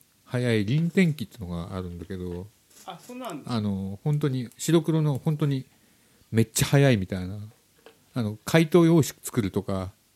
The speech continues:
Speaker 1: 問題用紙作るとか
Speaker 2: うん。
Speaker 1: いう、も-、コピー機より早いのがあるんだよね。
Speaker 2: あー、じゃあ、そっか、頭良くないけど早い。
Speaker 1: そうそうそうそう、めっちゃ早いみたいな。「コピーしかできません」みたいな。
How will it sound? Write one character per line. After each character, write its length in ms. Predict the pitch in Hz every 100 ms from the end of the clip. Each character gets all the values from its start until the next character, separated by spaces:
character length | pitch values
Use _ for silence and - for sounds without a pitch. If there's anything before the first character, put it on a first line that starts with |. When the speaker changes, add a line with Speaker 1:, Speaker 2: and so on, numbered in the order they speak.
| -
Speaker 1:
問 200 | 127 131
題 140 | 131
用 60 | 127
紙 100 | 107
作 220 | - 98
る 80 | 92
と 100 | -
か 300 | 98 92 104
Speaker 2:
う 60 |
ん。 200 | 254 156 - _ _ _ _ _ -
Speaker 1:
い 100 | 110
う、 360 | 104 98 92 104 127 131 127 117
も-、 160 | 156 156 _ _ _
コ 120 | - 147
ピ 140 | 202
ー 60 | 175
機 100 | 117
よ 80 | 92
り 60 |
早 220 | - 113 120
い 60 |
の 80 | 95
が 120 | 90
あ 40 | 90
る 80 | 85
ん 80 |
だ 60 | 80
よ 60 | 95
ね。 60 | 90 _ _ _ _ _ _ _ _ _ 135
Speaker 2:
あ 360 | 135 135 131 135
ー、 20 |
じ 100 | 135
ゃ 80 | 131
あ、 40 | 127 _ _ _ _ _ _
そ 140 | _ 147
っ 20 |
か、 160 | 147 107
頭 340 | - 190 214
良 120 | 175 175
く 140 | 143
な 160 | 151 156
い 60 |
け 120 | 147
ど 60 | 120
早 200 | 104 127
い。 40 |
Speaker 1:
そ 100 | 117
う 40 | 131
そ 100 | -
う 20 |
そ 120 | -
う 20 | 110
そ 120 | 110
う、 40 |
め 100 | 98
っ 40 | 110
ち 120 | -
ゃ 20 |
早 180 | 110 101
い 40 | 90
み 60 | 87
た 120 | -
い 20 |
な。 60 | - - _ -
「コ 120 | 233
ピ 140 | 214
ー 20 | 135
し 120 | -
か 100 | 123
で 120 | 107
き 80 | -
ま 120 | 117
せ 140 | 107 113
ん」 40 | 90
み 60 | 85
た 160 | 113
い 40 | 110
な。 220 | 107